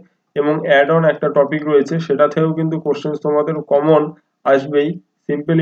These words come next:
ইন্টারেস্ট এবং কম্পাউন্ড ইন্টারেস্ট। এবং এই যে নল এবং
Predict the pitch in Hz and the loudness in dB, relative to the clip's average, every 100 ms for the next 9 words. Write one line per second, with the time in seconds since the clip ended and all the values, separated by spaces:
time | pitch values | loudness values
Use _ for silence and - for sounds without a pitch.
0 | 160 156 143 170 170 _ - 147 165 156 | 0 -2 -2 -2 -6 _ -6 -2 2 2
1 | 139 135 147 139 120 110 104 104 _ _ | 2 2 0 0 0 -2 -2 -6 _ _
2 | _ - 143 151 151 160 _ - 151 156 | _ -6 -2 0 -2 -6 _ -4 -2 2
3 | 165 160 147 139 143 156 160 | 0 0 -4 2 4 4 2